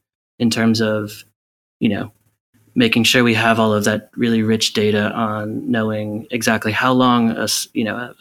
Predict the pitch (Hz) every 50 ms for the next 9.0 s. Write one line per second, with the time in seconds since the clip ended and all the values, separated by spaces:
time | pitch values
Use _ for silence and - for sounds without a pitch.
0 | 110 117 127 - - - 127 110 110 107 - - 120 113 110 104 - - 127 117
1 | 104 110 110 110 107 107 - 113 113 110 104 104 110 107 101 - - - - -
2 | _ _ - - _ _ _ - 110 113 113 110 107 110 107 104 120 113 - _
3 | _ _ _ _ _ _ _ _ _ _ _ - - - 208 120 120 113 110 110
4 | 107 110 113 - 117 117 110 101 107 113 - _ - - 120 113 123 120 120 117
5 | - 120 110 120 113 - 120 113 110 110 - 117 104 110 107 104 110 110 110 107
6 | - - 113 110 - - 113 110 110 107 - - 117 110 - 113 107 107 - 113
7 | 107 104 101 120 - 117 113 110 107 107 104 - - - 123 123 123 - - -
8 | - - - - - 120 113 113 - - 131 120 127 131 135 143 135 131 123 123